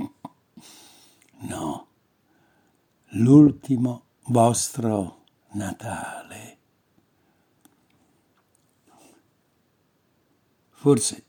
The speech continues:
se qualcuno gliene avesse chiesto, Scrooge non ne avrebbe saputo dire il perché,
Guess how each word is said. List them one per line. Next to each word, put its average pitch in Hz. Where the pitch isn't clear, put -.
se -
qualcuno -
gliene 95
avesse 90
chiesto, -
Scrooge 160
non 131
ne 127
avrebbe 113
saputo 98
dire 90
il 80
perché, -